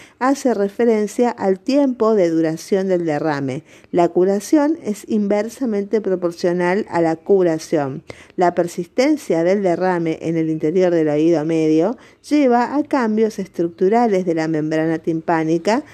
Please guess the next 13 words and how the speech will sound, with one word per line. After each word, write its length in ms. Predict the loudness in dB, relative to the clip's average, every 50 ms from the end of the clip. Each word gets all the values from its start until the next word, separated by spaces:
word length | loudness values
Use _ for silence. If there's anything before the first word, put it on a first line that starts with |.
| -20 -20 -6 0
como 260 | 0 2 2 2 0
atrofia, 760 | -2 -2 0 0 2 2 2 2 0 0 0 0 0 0 0
placas 420 | 0 0 0 0 0 -4 -6 -6
cálcicas. 840 | -2 0 2 2 2 0 -2 -2 -4 -4 -2 -2 -2 -2 -4 -6 -14 -20 -20 -20 -10 -4
Ante 320 | -2 -2 0 2 2 2
una 260 | 2 2 2 0 0
membrana 600 | 0 0 0 0 0 0 2 0 0 -2 -2 -4 -6
atrófica 880 | -6 -4 0 2 2 2 2 0 -2 -2 -4 -4 -2 -2 -2 -4 -2 -4
y 120 | -4 -2
la 160 | -2 -2 -4
presión 420 | -4 -6 -8 -4 -4 -4 -2 -2 -2
negativa 640 | 0 0 0 -2 -2 -2 0 2 2 2 2 0
persistente, 960 | 0 -2 -4 -4 -4 -4 -6 -6 -2 0 0 2 2 0 0 0 -2 -2 -2